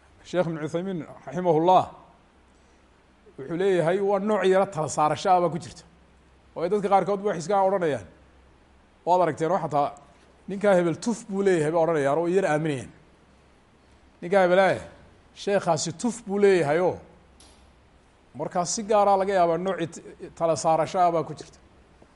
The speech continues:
Waa sababta Nabigu alayhi salatu wasalaam tilmaamay, een, qoladii xisaab iyo cadaab toona aan lahayn. Maxaa ka mid ahaa? Eh. Wala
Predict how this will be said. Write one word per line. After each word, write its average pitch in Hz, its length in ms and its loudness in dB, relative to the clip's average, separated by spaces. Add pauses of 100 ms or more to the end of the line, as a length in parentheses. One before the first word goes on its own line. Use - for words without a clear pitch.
(220)
Waa 170 160 2
sababta 190 320 -4
Nabigu 196 180 -2
alayhi 180 220 -2
salatu 185 180 -2
wasalaam 185 220 -4
tilmaamay, 160 480 -4 (1400)
een, 147 720 -6 (580)
qoladii 185 460 0 (1300)
xisaab 170 420 0
iyo 185 140 0
cadaab 170 300 0
toona 180 240 0
aan 185 140 4
lahayn. 160 300 2 (1120)
Maxaa 165 140 -6
ka 196 80 -2
mid 196 120 0
ahaa? 185 220 4 (1200)
Eh. 156 280 0 (2000)
Wala 156 440 2